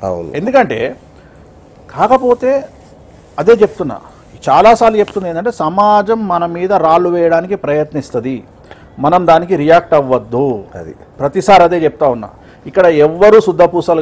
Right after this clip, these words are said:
Speaker 2: కాదు. మారుతీరావు అనే వ్యక్తి ఎందుకు కోపోద్రిక్తుడయ్యి ప్రణయం చంపాల్సి వచ్చింది అంటే, ప్రణయి, అమృత ఇద్దరు కూడా తన ఊర్లోనే ఉండి పొద్దున్న లేస్తే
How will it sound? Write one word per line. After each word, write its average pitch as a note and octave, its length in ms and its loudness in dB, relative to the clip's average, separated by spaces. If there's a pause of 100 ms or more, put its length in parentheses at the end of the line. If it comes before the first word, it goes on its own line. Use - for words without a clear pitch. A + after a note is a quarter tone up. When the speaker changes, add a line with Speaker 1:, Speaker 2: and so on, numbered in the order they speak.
Speaker 2:
కాదు. B2 280 2 (1200)
మారుతీరావు G3 720 4
అనే E3+ 120 -2 (120)
వ్యక్తి C#3 260 -8 (240)
ఎందుకు A3+ 300 -4 (100)
కోపోద్రిక్తుడయ్యి G3+ 880 2 (140)
ప్రణయం F#3 320 -2
చంపాల్సి E3+ 360 -2
వచ్చింది D3+ 300 -10 (120)
అంటే, F#3+ 200 -6 (720)
ప్రణయి, G#3+ 420 0 (140)
అమృత G#3 280 -2 (140)
ఇద్దరు G3+ 320 0
కూడా G3+ 120 -2 (120)
తన E3 120 2 (180)
ఊర్లోనే A3 480 4 (100)
ఉండి G#3 180 -6 (120)
పొద్దున్న F3+ 540 -4
లేస్తే A3 280 2